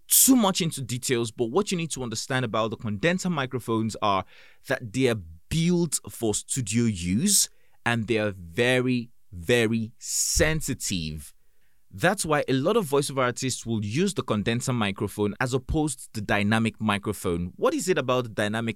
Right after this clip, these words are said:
microphone? They're actually a very rugged type of microphone. They reduce background noise as much as possible, and they are majorly built for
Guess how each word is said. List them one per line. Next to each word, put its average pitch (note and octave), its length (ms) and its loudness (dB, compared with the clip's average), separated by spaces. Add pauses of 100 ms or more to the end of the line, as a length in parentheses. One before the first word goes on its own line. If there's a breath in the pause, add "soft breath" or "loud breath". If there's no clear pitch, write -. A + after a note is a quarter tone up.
microphone? G2 680 -2 (320 soft breath)
They're E3 180 2
actually A#3+ 340 0
a F#3+ 60 6
very D#3 260 2
rugged C3+ 360 2
type B2 200 -2
of A2 120 -6
microphone. A2+ 720 -2
They B2+ 80 2
reduce B2 440 -2
background B2 480 0
noise A#2 240 -2
as G2+ 140 -4
much A2 240 -4
as G2 100 -6
possible, G2 580 -6 (140)
and B2 100 -4
they B2+ 60 4
are A#2+ 80 2
majorly G3+ 460 2 (100)
built D3+ 280 -2
for - 280 -2